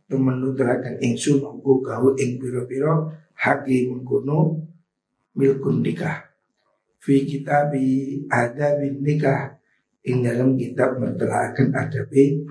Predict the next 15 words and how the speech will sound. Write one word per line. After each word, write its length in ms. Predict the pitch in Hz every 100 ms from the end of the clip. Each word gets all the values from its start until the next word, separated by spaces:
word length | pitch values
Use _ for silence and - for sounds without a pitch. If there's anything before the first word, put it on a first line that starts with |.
| -
nikah. 500 | 120 117 - - - _ _ _ _ _ _ _ _ _ _ _ _
Hukukul 480 | 156 160 196 196 190
muslimi 480 | 180 - 160 180 202
te 160 | 190 170
pira-pira 480 | 170 160 160 156
hake 400 | 160 151 147 151
wong 220 | 147 143 143
Islam. 320 | - 104 - - _ _ _ _ _ _ _ _ _ _ _ -
Wa 240 | 143 143
ya 240 | 139 170 185
te 180 | 165 156
hukuk 560 | 151 139 - 151 156 156
iku 640 | 156 143 139 - - - - _ _ _ 135
an 480 | 139 143 143 143 156 - - - _ _ _ _ _ _ _ _ _ _ _ _ -
tusallima, 1040 | 156 156 190 160 156 190 - - -